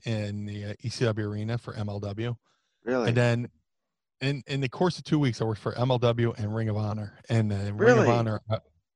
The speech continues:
Speaker 1: I was, uh, a surprise in the Ring of Honor Battle Royal.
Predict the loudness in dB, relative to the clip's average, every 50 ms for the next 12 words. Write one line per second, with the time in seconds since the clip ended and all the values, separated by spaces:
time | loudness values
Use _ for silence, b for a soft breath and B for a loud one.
0 | _ _ _ _ _ _ _ _ _ -2 0 2 2 2 0 0 0 0 2 2
1 | 2 0 0 -2 -4 -6 -8 -8 -10 -6 -2 0 2 2 2 2 0 0 0 0
2 | 0 0 0 2 2 2 2 0 0 0 -2 -2 -4 -2 -2 -2 -2 0 0 2
3 | 2 4 4 4 2 0 -2 -6 -8 _